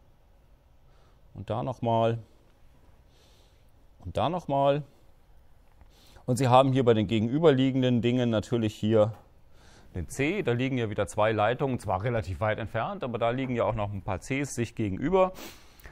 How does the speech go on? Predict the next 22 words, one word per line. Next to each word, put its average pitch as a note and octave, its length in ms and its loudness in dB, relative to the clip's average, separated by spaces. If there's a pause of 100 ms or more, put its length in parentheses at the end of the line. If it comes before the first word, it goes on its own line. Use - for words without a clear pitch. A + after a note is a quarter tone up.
(200)
Und D#3+ 100 2
gleichzeitig, E3+ 640 4
ich - 60 -8
mal C#3 160 0
das C#3+ 100 -6
mal C#3 80 -2
auf A#2+ 80 0
die G2 100 -6
andere E3 300 -4
Seite C#3+ 320 2
hin, C#3 420 -2
haben A#2+ 220 2
Sie, A2 140 -4
wenn A#2 100 -4
Sie G#2+ 80 -6
sich - 60 -12
den G2+ 80 -8
Strom D#3 340 -4
angucken, C#3 380 -4
hier D#3+ 340 -2
Strom D3+ 400 -6
laufen C#3 560 2